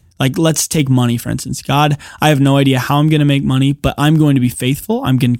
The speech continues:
continue to work, but I am, I am going to trust that you will provide for my needs." Now, that doesn't mean go buy a Ferrari and then say, "God, I'm trusting you." I, I think you get my point, but just to make that clear, it's really just a, a bigger reliance on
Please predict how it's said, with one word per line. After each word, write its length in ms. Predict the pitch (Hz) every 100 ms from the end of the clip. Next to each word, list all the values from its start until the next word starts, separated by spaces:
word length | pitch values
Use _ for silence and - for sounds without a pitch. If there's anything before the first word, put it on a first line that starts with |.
| -
continue 380 | 127 - 160
to 80 | 151
work, 300 | 135 143 170 -
but 200 | 139 - - - _ _
I 160 | 143 151
am, 260 | 165 151 147 -
I 120 | 143
am 120 | 151 156
going 220 | 151 139
to 140 | -
trust 580 | 123 - 151 151 175 -
that 140 | 139
you 220 | 135 143 156
will 160 | 151
provide 680 | - 143 120 127 127 123 120 - _
for 220 | - 143
my 180 | 120 113
needs." 300 | 135 123 123
Now, 140 | 147
that 120 | 160
doesn't 220 | 165 156 156
mean 140 | 143
go 120 | 147
buy 220 | 139 135
a 40 | 131
Ferrari 420 | - 127 139 135
and 60 | 127
then 120 | 127
say, 140 | 123
"God, 200 | 123 127
I'm 140 | 123 117
trusting 480 | - 127 - 117
you." 160 | 113 107
I, 220 | 131 123
I 40 | 143
think 220 | 156 139
you 100 | 127
get 140 | 143
my 120 | 123
point, 320 | 117 - 131 98
but 200 | 139 - - -
just 200 | - 147
to 80 | -
make 160 | 143 127
that 180 | 123 -
clear, 340 | 175 160 123 - - _ _ _ _ -
it's 200 | 156 156
really 320 | 165 190 220
just 260 | 170 175 - _ _
a, 200 | 151 143 -
a 100 | 147
bigger 420 | 123 - 147 170
reliance 600 | 160 139 123 123 123 123 -
on 300 | 127 123 117